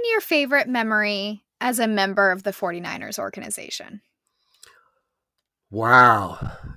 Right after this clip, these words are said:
Speaker 2: Um, there have been a lot of great memories. I mean, when the team sent us to the Super Bowl, that was pretty fantastic. That was, uh, you know, even though the team didn't win,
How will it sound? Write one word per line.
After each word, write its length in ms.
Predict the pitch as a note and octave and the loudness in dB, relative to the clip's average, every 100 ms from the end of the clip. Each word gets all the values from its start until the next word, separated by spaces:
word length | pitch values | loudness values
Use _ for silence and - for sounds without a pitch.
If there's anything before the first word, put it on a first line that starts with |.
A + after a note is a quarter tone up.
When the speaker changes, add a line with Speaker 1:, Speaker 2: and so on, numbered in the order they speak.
| - - | -18 -12
Speaker 2:
Um, 600 | A2+ A2 A2 G#2 G#2 G#2 _ _ - _ _ - - _ | -8 -6 -6 -8 -12 -18 _ _ -20 _ _ -20 -20 _
there 240 | C3+ C3 B2+ | 0 2 0
have 100 | A#2 | 0
been 220 | B2+ B2 | 0 0
a 100 | A2+ | -2
lot 260 | A2+ A#2 | -2 0
of 80 | A#2+ | 0
great 220 | G#2+ A2+ | -2 -4
memories. 340 | A2 A2 A2 G#2+ | -4 -6 -6 -6
I 80 | A#2 | -4
mean, 180 | A#2+ | -2
when 100 | B2+ | 0
the 100 | C3 | 0
team 260 | B2+ - E3 | 0 0 0
sent 240 | - D#3 | 0 2
us 140 | B2 - | 2 0
to 80 | A#2+ | -6
the 120 | G#2 | -6
Super 280 | - G#2+ G2+ | -6 -8 -6
Bowl, 180 | G2 G2 | -4 -4
that 180 | G#2 | -4
was 200 | G2+ G2 | -4 -8
pretty 240 | - G#2+ G2 | -10 -10 -10
fantastic. 760 | F#2+ F#2+ F#2+ F#2 F#2+ - F#2 | -12 -14 -12 -12 -12 -16 -16
That 160 | - G#2 | -14 -12
was, 240 | G2+ G2+ | -12 -10
uh, 160 | G#2+ G2 G2+ - - - _ _ - | -10 -10 -14 -20 -20 -20 _ _ -10
you 80 | |
know, 100 | G#2+ | -8
even 200 | A2 A2+ | -6 -4
though 140 | A#2 A2+ | -2 -2
the 100 | G#2 | -4
team 240 | - A2+ | -4 -6
didn't 240 | G#2 G#2 G2+ | -4 -6 -8
win, 420 | G#2+ G#2 G2 | -6 -6 -8